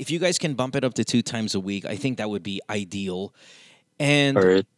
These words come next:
Speaker 1: don't let the mental side kinda affect you too much that if she's not having an orgasm, she's gonna cheat on you. I would concentrate on, "I wanna give her an orgasm because I want her to feel good about it." And if she's not
Speaker 2: Yes,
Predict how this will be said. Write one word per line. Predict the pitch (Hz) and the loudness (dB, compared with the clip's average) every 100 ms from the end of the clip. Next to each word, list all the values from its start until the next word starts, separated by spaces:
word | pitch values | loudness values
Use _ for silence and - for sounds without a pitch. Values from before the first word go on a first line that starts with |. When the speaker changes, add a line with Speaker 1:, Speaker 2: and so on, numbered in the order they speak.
| 160 151 | -18 4
Speaker 1:
don't | 202 226 208 - 170 | 6 6 0 -8 -8
let | 180 180 | -6 -4
the | 147 | -4
mental | 131 131 135 135 123 | -2 -4 -2 -2 -2
side | - 120 117 | -2 -2 -4
kinda | 120 117 | -6 -8
affect | 104 110 - | -6 -8 -6
you | 110 | -8
too | - 110 | -6 -6
much | 101 101 | -4 -4
that | - 98 | -4 -4
if | - 135 | -4 -4
she's | - 139 120 | -2 -2 -2
not | 120 117 - | -4 -4 -8
having | 104 110 | -10 -8
an | 110 | -4
orgasm, | 104 101 104 95 92 | -4 -2 -4 -4 -6
she's | 92 | -6
gonna | 95 90 | -6 -8
cheat | - 90 | -8 -8
on | 85 | -12
you. | 78 - - - | -16 -20 -20 -10
I | - | -2
would | 190 214 | 0 0
concentrate | - 170 175 165 151 139 | 0 -2 -2 0 2 2
on, | 98 120 110 _ - | 2 -2 -6 _ -2
"I | 143 | 0
wanna | 156 156 | 0 -2
give | 135 117 | -2 -2
her | 127 | -2
an | 123 | 0
orgasm | 120 107 113 101 | -2 -2 -6 -6
because | 101 101 | -6 -4
I | 113 | -4
want | 113 - | -4 -6
her | 110 | -10
to | |
feel | 95 107 107 | -6 -4 -2
good | 101 92 | -2 -6
about | 82 80 78 | -8 -14 -16
it." | 82 - _ - _ | -20 -20 _ -20 _
And | 147 | -4
if | 151 | -2
she's | - 190 | 0 2
not | 214 | 4
Speaker 2:
Yes, | 208 | 6